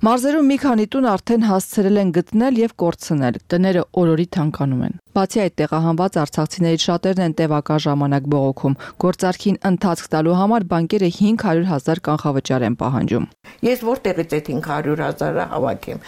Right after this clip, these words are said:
Speaker 1: Ընդամենը յոթ ամիս ժամանակ ունեն տեղահանված արցախցիներս սերտիֆիկատից օգտվելու համար։ Կառավարության ծրագիրը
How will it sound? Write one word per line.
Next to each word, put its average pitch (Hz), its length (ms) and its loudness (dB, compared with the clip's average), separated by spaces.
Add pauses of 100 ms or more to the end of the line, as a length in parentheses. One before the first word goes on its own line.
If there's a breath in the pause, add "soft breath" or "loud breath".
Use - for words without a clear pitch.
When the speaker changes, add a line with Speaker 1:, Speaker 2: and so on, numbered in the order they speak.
(240 loud breath)
Speaker 1:
Ընդամենը 208 400 0
յոթ 226 300 0
ամիս 190 260 2
ժամանակ 180 540 0
ունեն 131 260 2
տեղահանված 135 640 0
արցախցիներս 208 640 0
սերտիֆիկատից 151 800 0
օգտվելու 127 480 0
համար։ 123 320 0 (360 loud breath)
Կառավարության 165 600 0
ծրագիրը 170 460 0